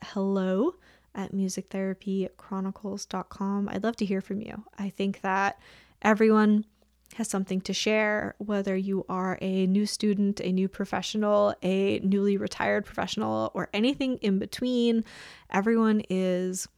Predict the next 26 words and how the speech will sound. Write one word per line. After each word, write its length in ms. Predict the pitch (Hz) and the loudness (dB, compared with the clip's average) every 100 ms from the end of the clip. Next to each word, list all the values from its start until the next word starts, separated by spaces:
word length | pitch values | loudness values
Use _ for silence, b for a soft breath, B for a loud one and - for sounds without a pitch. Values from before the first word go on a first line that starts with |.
| _ _ _ _ - | _ _ _ _ -2
learning 300 | 196 202 208 | 4 6 6
along 280 | 208 196 196 | 6 6 4
the 80 | 196 | 4
way, 480 | 190 185 190 202 202 | 4 4 4 2 0
doing 280 | 202 196 196 | -2 0 2
their 140 | 190 190 | 2 -2
part, 560 | - 202 196 196 - - | -4 -2 0 0 -2 -6
and 480 | 170 175 175 175 - _ | -4 -2 -4 -6 -10 _
whatever 800 | 185 190 202 214 220 214 208 214 b b b | -4 -2 0 0 2 2 2 0 b b b
experience 880 | - - - 190 190 190 190 190 - - _ | -10 -8 -4 0 0 0 0 0 -4 -10 _
you 300 | 170 190 202 | -4 0 2
are 140 | 202 | 2
having 500 | 208 214 226 233 240 | 0 0 2 0 0
or 200 | - 185 | -2 -2
research 540 | 185 190 - 190 185 180 | 0 -2 -2 -6 -6 -4
you 240 | 190 190 | -2 -2
are 140 | 185 185 | -4 -2
doing 500 | 190 190 196 196 208 b b b b b b b b b b b | 0 2 2 0 -2 b b b b b b b b b b b
could 460 | - 202 202 190 - _ _ - | -8 -2 0 0 -4 _ _ 0
impact 680 | 202 196 202 - - - - _ - | 2 2 2 0 -2 -12 -20 _ -8
so 540 | - - 214 202 196 | -4 2 4 4 4
many 320 | 196 196 185 | 2 0 -2
other 220 | 185 185 | -4 -6
people 460 | 180 190 - 190 190 | -6 -6 -2 -2 -2
who 220 | - 175 | -2 -2
just 380 | 180 180 - | -2 -4 -6